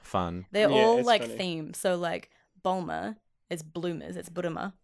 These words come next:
Speaker 1: Mm-hmm.
Speaker 2: bloomers.
Speaker 1: And Chi-Chi's, like, panties, right?
Speaker 2: Chi-Chi's milk.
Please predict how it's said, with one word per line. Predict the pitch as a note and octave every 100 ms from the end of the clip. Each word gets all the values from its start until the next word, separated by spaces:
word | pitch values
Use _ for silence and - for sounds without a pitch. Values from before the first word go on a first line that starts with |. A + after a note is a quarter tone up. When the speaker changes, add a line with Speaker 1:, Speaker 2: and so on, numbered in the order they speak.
| -
Speaker 1:
Mm-hmm. | G2+ G2
Speaker 2:
bloomers. | G2+ D#3 C#3
Speaker 1:
And | G2+
Chi-Chi's, | A#2 G#2+ - G#2+ F#2+
like, | F2+ -
panties, | F#2+ F2+ - - - -
right? | G#2+ B2 -
Speaker 2:
Chi-Chi's | A#3 G4 C4
milk. | F3 E3 - -